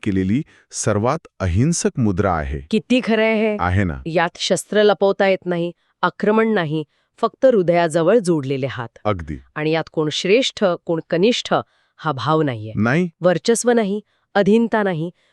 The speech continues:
Speaker 2: फक्त एकमेकांमधल्या देवत्वाचा स्वीकार.
Speaker 1: हम्म.
Speaker 2: म्हणूनच हा फक्त पाश्चात्य हॅलो नाहीये, ती एक सजग जोडणी आहे.
Speaker 1: जोडणी आहे.
Speaker 2: कोणीतरी म्हटलंय, "जेव्हा दोन हात जोडले जातात,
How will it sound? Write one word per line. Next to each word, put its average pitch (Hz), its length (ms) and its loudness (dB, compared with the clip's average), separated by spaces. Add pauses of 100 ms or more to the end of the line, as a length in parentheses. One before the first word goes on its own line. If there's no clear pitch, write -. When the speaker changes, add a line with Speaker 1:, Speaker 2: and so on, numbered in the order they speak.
(140)
Speaker 2:
फक्त - 340 -2 (120)
एकमेकांमधल्या 175 920 -2
देवत्वाचा 170 680 -2
स्वीकार. 135 500 -8
Speaker 1:
हम्म. 95 260 -2 (140)
Speaker 2:
म्हणूनच 226 420 2
हा 240 180 -8
फक्त - 240 -6 (120)
पाश्चात्य 220 540 -2
हॅलो 170 340 2
नाहीये, 160 320 -2 (360)
ती 247 60 -2
एक 277 120 -6
सजग 196 440 -2
जोडणी 165 500 -2
आहे. 110 260 -6
Speaker 1:
जोडणी 101 460 2
आहे. 73 240 -2 (100)
Speaker 2:
कोणीतरी 147 360 0
म्हटलंय, 175 460 -2 (360)
"जेव्हा 175 380 0
दोन 180 320 2
हात 202 220 0
जोडले 170 420 0
जातात, 165 360 -2